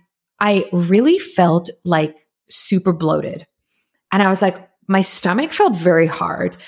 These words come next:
And you know what? I actually don't get bloated very often. I'm not somebody who, I kind of know what to avoid so I don't get bloated. And I felt so bloated.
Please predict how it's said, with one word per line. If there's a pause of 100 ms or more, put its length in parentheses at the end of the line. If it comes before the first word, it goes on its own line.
(280)
And
you
know
what?
I
actually
don't
get
bloated
very
often. (500)
I'm
not
somebody
who, (680)
I
kind
of
know
what
to
avoid
so
I
don't
get
bloated. (160)
And
I
felt
so
bloated.